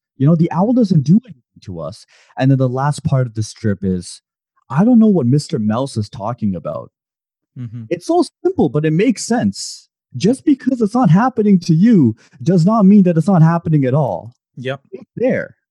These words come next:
Speaker 2: Yep.
Speaker 1: You know what I'm saying? And it's just, like, a simple example, or,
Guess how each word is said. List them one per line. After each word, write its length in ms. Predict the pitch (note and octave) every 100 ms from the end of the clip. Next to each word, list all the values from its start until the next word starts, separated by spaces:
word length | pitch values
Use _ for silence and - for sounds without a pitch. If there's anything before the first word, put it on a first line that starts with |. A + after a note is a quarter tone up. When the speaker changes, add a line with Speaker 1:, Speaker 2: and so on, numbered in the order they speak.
| _ _ _ _
Speaker 2:
Yep. 260 | C3 C3+ - _ _
Speaker 1:
You 100 | C#3
know 100 | D3+
what 100 | E3
I'm 80 | D#3+
saying? 320 | D#3 D#3+ G#3+ E3
And 120 | E3+
it's 140 | E3
just, 160 | A3+ -
like, 140 | G#3
a 60 | E3+
simple 520 | - G3+ G3+ F#3+ D#3
example, 600 | C#3 A#2 B2+ D#3+ E3+ B2+
or, 140 | C3